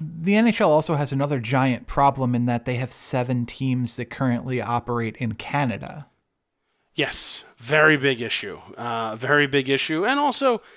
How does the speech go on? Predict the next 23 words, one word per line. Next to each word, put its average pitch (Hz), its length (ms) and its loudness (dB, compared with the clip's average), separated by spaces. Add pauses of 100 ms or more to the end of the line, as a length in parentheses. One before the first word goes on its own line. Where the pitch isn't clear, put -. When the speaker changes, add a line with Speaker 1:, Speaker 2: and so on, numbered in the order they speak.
(180)
Speaker 2:
they 156 140 2
have 185 140 4
teams 170 420 0
that 175 120 4
operate 170 520 4
in 165 240 -2
states 147 400 -4
that 151 180 -2
are, 160 300 -2 (100)
have 147 220 -2
areas 151 400 2
that 156 100 -4
are 156 80 -8 (160)
totally 151 380 -2
shut - 260 0
down 165 220 2
from 165 180 -6
group 160 240 -2
activities, 185 580 -2
like 104 120 0
Speaker 1:
Wow. 98 80 -2
Speaker 2:
the 92 80 -4
forty-niners. 185 840 2